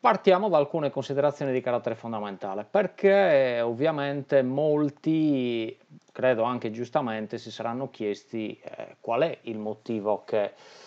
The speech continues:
eh, sta, eh, nuovamente spingendo i mercati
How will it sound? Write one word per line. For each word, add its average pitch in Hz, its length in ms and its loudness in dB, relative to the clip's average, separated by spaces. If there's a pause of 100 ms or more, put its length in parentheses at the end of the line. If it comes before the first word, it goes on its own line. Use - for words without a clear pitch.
(220)
eh, 98 920 -4
sta, 151 840 0 (100)
eh, 104 760 -18
nuovamente 139 880 2
spingendo 113 960 0
i 117 80 -8
mercati 101 920 -4